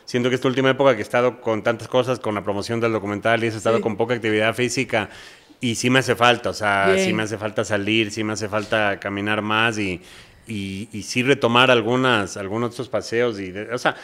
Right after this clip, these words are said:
Speaker 1: yo no, no, no creo que voy a hacer nada extremo, porque no,
Speaker 2: <laughs>
Speaker 1: tampoco es, es, es lo mío,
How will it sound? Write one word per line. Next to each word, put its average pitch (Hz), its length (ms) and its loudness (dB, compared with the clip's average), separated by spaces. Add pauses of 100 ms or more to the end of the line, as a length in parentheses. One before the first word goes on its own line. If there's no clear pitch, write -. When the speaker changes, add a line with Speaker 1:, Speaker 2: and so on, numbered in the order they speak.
(160)
Speaker 1:
yo 147 120 4
no, 170 160 4
no, 113 220 -4
no 110 200 -4
creo 120 120 -2
que 107 80 -2
voy 107 60 2
a - 20 4
hacer 107 140 -2
nada 104 160 0
extremo, 113 480 -2
porque 110 340 6
no, 113 200 2
Speaker 2:
<laughs> - 60 -16
Speaker 1:
tampoco 110 400 0
es, 101 360 -4
es, 95 240 -10
es 98 180 -6
lo 104 100 -2
mío, 123 360 2